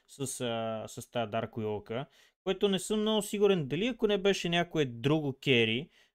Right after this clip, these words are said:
дали нямаше даже и да, да си я вземат играта. Но да, седемдесет минутна игра,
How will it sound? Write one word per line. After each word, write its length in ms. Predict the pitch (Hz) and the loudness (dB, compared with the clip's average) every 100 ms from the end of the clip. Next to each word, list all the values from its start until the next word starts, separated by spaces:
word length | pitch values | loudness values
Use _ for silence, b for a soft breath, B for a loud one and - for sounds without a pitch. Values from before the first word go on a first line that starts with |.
| _ | _
дали 160 | 135 143 | -6 -4
нямаше 580 | 131 131 147 160 147 135 | -4 0 2 2 0 0
даже 320 | 131 143 151 | 2 2 2
и 120 | 143 | 0
да, 360 | 135 131 123 117 | 2 2 2 0
да 200 | 110 120 | -6 -10
си 140 | - | -4
я 60 | 117 | -2
вземат 420 | 104 131 131 - | 0 0 0 -4
играта. 600 | 113 110 110 - 127 190 - _ _ _ _ _ _ | -4 -2 -2 -2 -6 -6 -12 _ _ _ _ _ _
Но 540 | 185 185 190 190 190 180 | -6 -4 -4 -6 -6 0
да, 240 | 175 160 - _ | 0 0 -4 _
седемдесет 640 | - 147 131 - 185 190 | -2 2 2 4 2 4
минутна 440 | 185 180 175 165 | 2 2 0 0
игра, 320 | 147 139 131 | 4 4 2